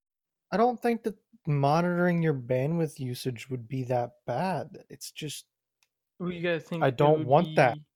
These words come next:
Speaker 2: it would be the cheapest quality part going on the outside of your house.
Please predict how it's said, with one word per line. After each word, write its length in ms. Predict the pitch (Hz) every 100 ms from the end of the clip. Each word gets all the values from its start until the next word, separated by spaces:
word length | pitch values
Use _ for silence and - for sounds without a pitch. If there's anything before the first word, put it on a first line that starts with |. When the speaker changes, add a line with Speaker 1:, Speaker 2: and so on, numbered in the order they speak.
| _ _ _ _ -
Speaker 2:
it 40 |
would 140 | 160 147
be 120 | 160
the 120 | 147
cheapest 560 | 143 - 165 151 156 -
quality 580 | - 139 139 139 135 135
part 480 | - - 127 - _ _ _ _ _ _
going 240 | 147 139 135
on 100 | 139
the 80 | 139
outside 400 | 139 - 139 139
of 80 |
your 100 | 139 135
house. 520 | 123 143 160 -